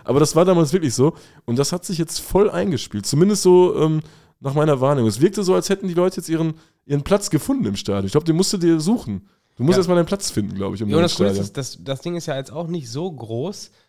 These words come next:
Speaker 2: als dass es, äh, auch, äh, diese, diese Spiele gibt, wo es, wo niemand da ist, weißt du? Also dieses Stadion ist ja so klein, als dass es fast immer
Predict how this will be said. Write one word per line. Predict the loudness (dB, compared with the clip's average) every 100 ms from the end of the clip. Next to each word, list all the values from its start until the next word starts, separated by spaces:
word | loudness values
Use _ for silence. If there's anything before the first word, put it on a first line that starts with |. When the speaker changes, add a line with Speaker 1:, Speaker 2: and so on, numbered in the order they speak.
| _ _
Speaker 2:
als | -12 -8
dass | -8 -8 -14
es, | -16 -16
äh, | -12 -8 -8 -6 -8 -12 -16 -20
auch, | -14 -14 -14
äh, | -20 -20 -20 -18
diese, | -16 -16 _
diese | _ -16
Spiele | -16 -12 -10
gibt, | -12 -12
wo | -12
es, | -12 -14 -12
wo | -8
niemand | -4 -2 0 0
da | -2
ist, | -2 -6
weißt | -6 -6
du? | -8 -10 -18 -10
Also | -6
dieses | -6 -4
Stadion | -4 -4
ist | -6
ja | -8
so | -10
klein, | -8 -6 -4 -6 -10 _ _
als | -12 -10
dass | -10 -14
es | -10
fast | -10 -10 -10
immer | -4 -4 -4 -8